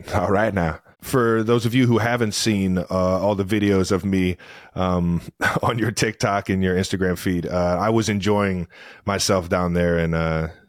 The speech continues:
in Buenos Aires. Um, the show was, uh, even more electric, um, knowing that I had a, a little bit more to enjoy for. And, um, yeah, Taylor absolutely ripped it.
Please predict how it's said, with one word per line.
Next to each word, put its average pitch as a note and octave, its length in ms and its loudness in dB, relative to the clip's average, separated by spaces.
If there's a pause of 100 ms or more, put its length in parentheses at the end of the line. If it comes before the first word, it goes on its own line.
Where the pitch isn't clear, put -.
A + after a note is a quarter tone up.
(200)
in F2+ 140 -2
Buenos F#2+ 440 0 (120)
Aires. F#2 640 0 (540)
Um, D#2+ 680 -2 (200)
the F#2 420 0
show G#2+ 420 0
was, F#2 500 0
uh, E2+ 220 2
even G#2 240 0
more G#2 240 0
electric, G2+ 560 -2 (180)
um, F2 480 -2
knowing G2 300 0
that F#2+ 100 2
I F2+ 100 2
had F#2 200 0
a, F2 280 0
a F2+ 60 -2
little G2 220 0
bit F#2+ 160 0
more F#2+ 220 2
to - 140 -2
enjoy F#2 360 2
for. F#2 380 0 (460)
And, F2 280 0
um, D#2+ 560 -2 (100)
yeah, D#3 220 0 (580)
Taylor G2 220 0
absolutely G#2 360 0
ripped A2 260 -2
it. - 100 -6